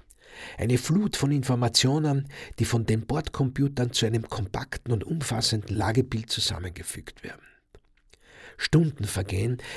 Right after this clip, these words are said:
während die Drohnen sich autonom ihrem Ziel nähern. Li Dong und seine Crew sind angespannt, während sie die feindliche Kampfgruppe auf ihren Bildschirmen verfolgen, dann der leise Ton Kontakt bestätigt.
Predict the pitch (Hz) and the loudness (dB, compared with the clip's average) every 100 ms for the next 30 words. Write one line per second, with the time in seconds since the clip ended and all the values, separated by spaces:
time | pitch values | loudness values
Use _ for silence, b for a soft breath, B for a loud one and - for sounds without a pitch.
0 | B 104 117 113 113 110 127 135 127 - | B -2 0 -2 0 0 2 0 0 0
1 | - 123 - 113 107 123 139 117 120 117 | -2 -6 -4 -4 -2 -2 -2 -2 -2 0
2 | - - 120 90 82 80 - - _ B | 2 2 0 -4 -6 -10 -12 -18 _ B
3 | B B B B 127 120 120 139 156 131 | B B B B 2 4 4 2 0 0
4 | - 110 110 - 127 139 135 - 117 101 | 2 2 0 0 2 4 2 0 -2 0
5 | - - 78 76 - 90 87 98 98 - | 0 -2 -6 -8 -6 -4 -2 -2 0 0
6 | - 139 - - 131 - 139 127 - 131 | 0 0 0 0 0 -2 -6 -6 -4 -4
7 | 131 127 B B - - 117 101 160 147 | 0 -2 B B -6 -2 -2 2 0 2
8 | - 123 120 120 117 - 113 82 85 90 | 0 0 -2 -4 -6 -2 -2 -2 -8 -8
9 | 104 131 120 113 139 151 147 139 B B | -6 0 0 2 2 2 2 0 B B
10 | - 127 143 139 - _ _ - - 127 | -4 -2 -2 -6 -16 _ _ -10 -6 -4
11 | - 82 - - - - 69 - - | -6 -8 -8 -4 -4 -4 -10 -14 -20